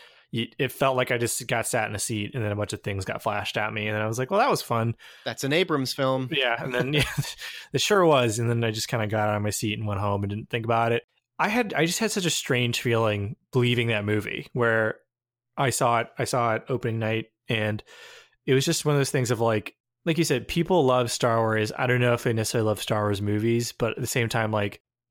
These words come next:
Speaker 1: that was the best example of a movie that was made just at a complete loss of what to do. And I think it's partially because Star Wars is in this,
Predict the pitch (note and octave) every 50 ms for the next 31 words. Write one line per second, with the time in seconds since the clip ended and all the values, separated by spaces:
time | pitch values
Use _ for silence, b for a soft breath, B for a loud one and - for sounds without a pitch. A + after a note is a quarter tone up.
0 | - C3 C#3+ C3+ D3+ E3+ F3+ E3 D#3 C#3 C3 A2 C3 B2 A#2+ - B2+ G#2 A2 A#2
1 | A2 G#2+ - A#2 A2 G#2+ G#2+ G#2+ G#2+ A2 G#2+ G#2+ G#2+ G#2 G#2 G#2+ - _ - C3
2 | A2+ A2+ C3 B2+ A#2+ A2+ A#2 A2+ A#2 A2 A2 A2 A2+ A2+ A2+ - - - C3 A2
3 | - - - - - _ _ _ _ _ _ _ _ _ _ _ _ _ - -
4 | C#3+ C3+ - - C3+ B2 - D#3 C#3+ D3 C3 B2 A#2+ A#2 A2+ A#2+ A#2+ G2+ A2+ A2
5 | - - A#2 G2+ A2+ G#2+ G#2 A#2 C3 - - - - C3+ A#2+ B2 A#2 A#2 A#2 -
6 | C3 A#2+ A2+ - - A#2+ A2+ - A#2+ A2+ A2 B2 A2+ - - B2 A2+ A2+ A#2 A2+
7 | G#2+ G#2+ A2+ A2 A2 A2+ A2 A2 C#3+